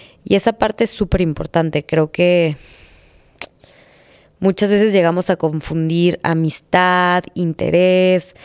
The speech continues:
o simplemente una persona que está ahí, eh, de vez en cuando con, con una amistad, literal. Entonces,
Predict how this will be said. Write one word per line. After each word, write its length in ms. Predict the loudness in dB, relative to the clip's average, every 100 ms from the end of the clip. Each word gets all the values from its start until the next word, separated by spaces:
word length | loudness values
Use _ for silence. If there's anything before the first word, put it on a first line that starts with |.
| -20 -20 _ -6
o 100 | -4
simplemente 640 | -2 0 2 2 0 0
una 200 | 0 -2
persona 360 | -4 -4 -4
que 120 | -2 -4
está 260 | -2 0
ahí, 360 | 0 2 0 -2 -4
eh, 200 | -2 -2
de 120 | 0
vez 160 | 0 -2
en 100 | -2
cuando 300 | -2 0 -2
con, 280 | -2 -4 -6 -16 -20 -20 _ _
con 720 | 0 2 0 0 0 -2 -6 _ _ _
una 140 | 0 2
amistad, 300 | 0 -2 -6 _ -20 _ -20 -8
literal. 400 | -6 -2 -2 -2 -6 -20 _ _
Entonces, 840 | -4 -2 -2 -2 2 2 2 -2